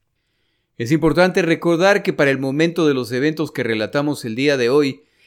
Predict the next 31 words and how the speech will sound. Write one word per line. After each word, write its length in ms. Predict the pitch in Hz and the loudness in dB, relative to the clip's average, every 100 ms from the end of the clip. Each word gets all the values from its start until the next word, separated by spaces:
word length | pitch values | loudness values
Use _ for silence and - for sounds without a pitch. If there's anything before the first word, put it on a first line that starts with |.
| _ | _
el 220 | 131 131 123 | -2 0 0
día 340 | 170 196 175 | 2 4 2
D 380 | 135 175 165 - | 4 4 4 0
en 220 | 120 127 | -2 -2
Europa, 680 | 120 123 156 180 101 73 - | -2 2 2 2 -4 -8 -14
específicamente 960 | 120 - 117 135 131 143 131 147 147 135 | -20 -12 -8 -6 -4 -2 0 0 0 0
los 160 | 123 113 | 0 -4
desembarcos 640 | 113 123 113 127 - 117 | -8 -8 -2 -2 -4 -10
en 140 | 120 110 | -10 -6
Francia, 580 | 160 185 180 147 113 - _ _ | 0 0 0 -2 -6 -6 _ _
ya 240 | - 151 196 | -2 2 2
ha 300 | - 147 170 | 2 2 2
ocurrido, 760 | 160 165 151 151 175 113 92 _ _ _ _ - | 2 0 -2 0 0 -2 -6 _ _ _ _ -12
y 100 | 110 | -4
se 180 | 143 | -2
combate 500 | 147 127 135 170 175 | -2 0 2 2 2
en 80 | 165 | 0
Europa 460 | 143 127 135 147 143 | 0 2 0 2 0
occidental 840 | 117 - 123 113 113 - 175 170 | -2 -6 -4 -4 -2 2 2 2
y 60 | 139 | 0
oriental, 760 | 123 117 113 - 190 202 - - | -2 -6 -6 0 0 0 -8 -6
y 140 | 135 | -4
la 100 | 120 | -4
situación 680 | 127 117 117 107 147 165 165 | -6 -4 -4 -2 0 0 -4
ya 280 | 110 123 135 | -4 0 0
se 200 | - 135 | 0 -2
ha 100 | 127 | -2
complicado 720 | 139 117 113 104 127 127 120 | -4 -6 -8 -4 0 0 0
mucho 480 | 113 120 117 127 95 | -2 -6 -6 -8 -6
para 220 | 117 110 | -4 -2
Alemania. 560 | 113 120 131 135 107 | -2 -2 -2 -4 -6